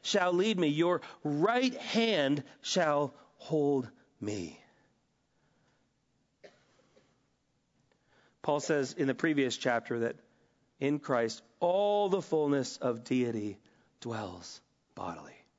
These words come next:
Now think about that, because he goes on to say that you and I are filled in him. So think about this.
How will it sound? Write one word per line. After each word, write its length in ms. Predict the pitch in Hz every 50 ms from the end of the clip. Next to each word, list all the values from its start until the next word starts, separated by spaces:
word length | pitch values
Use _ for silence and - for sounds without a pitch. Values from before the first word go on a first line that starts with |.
| _ _ _ _ _ _ _ _ _ _ _ _ _ _ _ _ _ _ _ _ _ _ _ _ _ _ -
Now 120 | - 147
think 180 | 143 254 254 247
about 240 | - 160 139 113 -
that, 160 | - 113 -
because 240 | - - 160 147 143
he 80 | 175
goes 220 | 165 160 160 151 160
on 140 | 151 151 151
to 80 | 151
say 340 | - - 175 135 117 113 - - - _ _ _ _ -
that 100 | - -
you 260 | 160 160 185 185 180
and 60 | 160
I 260 | 143 131 123 113 117
are 180 | - 135 131 120
filled 360 | - - 156 160 156 151 143
in 200 | 123 151 135 123
him. 400 | 117 - - 190 165 120 101 87 - _ _ _ _ _ _ _ _ _ _ _ _ _ -
So 100 | - 165
think 160 | 170 302 311
about 180 | 277 185 139
this. 220 | - 123 98 -